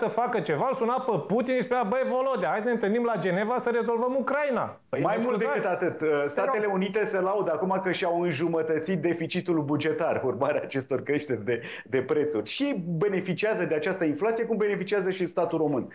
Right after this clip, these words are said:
Speaker 3: Stați că
Speaker 2: Toți
Speaker 3: vă
Speaker 2: au
Speaker 3: întrerup
Speaker 2: de, de
Speaker 3: puțin, că s-a
Speaker 2: câștigat,
Speaker 3: dus, s-a dus
Speaker 2: numai
Speaker 3: domnul
Speaker 2: noi de pierdut.
Speaker 3: Ciolacu în portul Constanța și a găsit un cadru frumos așa și ne spune ce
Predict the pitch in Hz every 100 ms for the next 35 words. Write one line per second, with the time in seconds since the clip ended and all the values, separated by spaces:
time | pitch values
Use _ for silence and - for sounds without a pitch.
0 | - 254 294 240 226 208 285 277 233 302
1 | 285 277 247 247 240 220 - 220 - 247
2 | 294 202 214 226 214 262 254 277 - 262
3 | 240 226 214 202 254 254 262 240 214 208
4 | 196 220 240 247 226 226 269 269 226 254
5 | 220 214 208 214 214 190 185 254 254 240
6 | 240 - 277 269 254 247 269